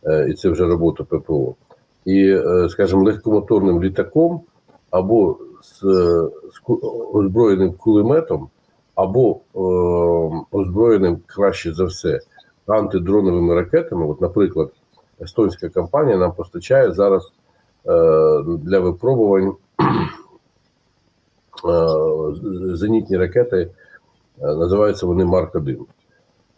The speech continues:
Дешеві, ефективні, свої-, своєю системою інфрачервоного наведення. Легкомоторний літак, який має тепловізор, він бачить заздалегідь цього шахеда.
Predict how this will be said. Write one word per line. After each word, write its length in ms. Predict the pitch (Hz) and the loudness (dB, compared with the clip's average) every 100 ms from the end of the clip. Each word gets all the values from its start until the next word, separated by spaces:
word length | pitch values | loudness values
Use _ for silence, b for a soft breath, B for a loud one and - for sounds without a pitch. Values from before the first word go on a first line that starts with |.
| _ | _
Дешеві, 840 | 95 85 117 120 - 98 73 64 64 _ _ | -10 -2 0 0 0 0 0 -4 -8 _ _
ефективні, 680 | 104 - 107 - 92 71 71 | -2 0 -4 -2 -4 -2 -6
свої-, 540 | - 92 113 123 - | -8 -2 0 0 -2
своєю 360 | - 104 120 113 | -4 0 0 0
системою 480 | 98 - 113 110 101 | -6 -2 0 0 -2
інфрачервоного 680 | 95 92 95 95 95 87 92 | -4 -8 -4 -2 0 0 0
наведення. 600 | 87 76 65 62 - - _ _ _ _ _ | 0 -2 -4 -8 -20 -20 _ _ _ _ _
Легкомоторний 800 | 165 202 - 117 117 135 123 120 | -4 -4 -2 -2 0 2 2 2
літак, 500 | 113 107 - 71 - | 0 -2 -2 -2 -6
який 240 | - 113 110 | -8 -2 2
має 220 | 107 101 | 2 2
тепловізор, 640 | 98 90 95 82 71 73 | -2 -4 -2 -2 -4 -4
він 120 | 85 87 | -4 -2
бачить 480 | 101 98 98 87 | -2 -2 -6 -10
заздалегідь 640 | 82 92 92 87 85 101 92 | -8 -4 -2 -2 -2 -4 -4
цього 200 | 85 90 | -2 -2
шахеда. 480 | - 87 - 69 | -4 -8 -6 -8